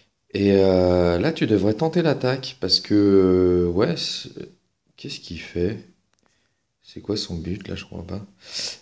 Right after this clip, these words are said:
Euh... Je voulais qu'elle passe au-dessus, merde. Euh, là, normalement, il marque avec un rebond, ouais. <laughs> Oh putain, t'as vraiment pas de chance. Bon, moi, maintenant, comment je dégage ça ?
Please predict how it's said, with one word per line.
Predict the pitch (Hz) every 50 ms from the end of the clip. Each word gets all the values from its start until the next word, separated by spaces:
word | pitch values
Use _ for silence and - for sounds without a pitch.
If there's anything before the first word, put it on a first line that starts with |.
| _ -
Euh... | 104 107 107 104 104 101 98 95 92 90 87 - - - - _ _ _ _ _ _ _ _ _ _ _ _ _ _ _ _ _ _ _ _ _ _ _ _ - - - -
Je | 90 87
voulais | 98 101
qu'elle | 101 113 -
passe | - - - -
au-dessus, | 110 - - - - - - 85 90
merde. | 101 104 98 87 76 73 - _ _ _ _ _ _ _ _ _ - -
Euh, | 98 95 90 90 92 92 95 98 104
là, | 113 127
normalement, | 123 110 101 101 101 113 135 131
il | 110 101
marque | 104 117 - - -
avec | 98 95 92 92 101
un | 95
rebond, | 98 95 90 90 90 85 82
ouais. | 85 - _ _ _ _ _ _ _ _ _ _ _ _ _ _ _ _ - 101
<laughs> | 95 - - - 143 - - - - - - - - 196 202 - - 226 202 196 - - - 175 - - - - _ _ _ _ - - _ _ - - - - 143 143 139 - - - - - - - - - 170
Oh | 190 202
putain, | 180 170 165 156 139 123 117
t'as | 113 - 123 120
vraiment | 123 135 156 160 160
pas | 160 - 147
de | 143
chance. | - - 113 107 101 101 -
Bon, | 110 113
moi, | 117 123 135 143
maintenant, | 139 135 135 143 139
comment | 143 143 131 127 123
je | 120
dégage | 117 117 113 117 113 110 - - -
ça ? | 107 101 95 95 95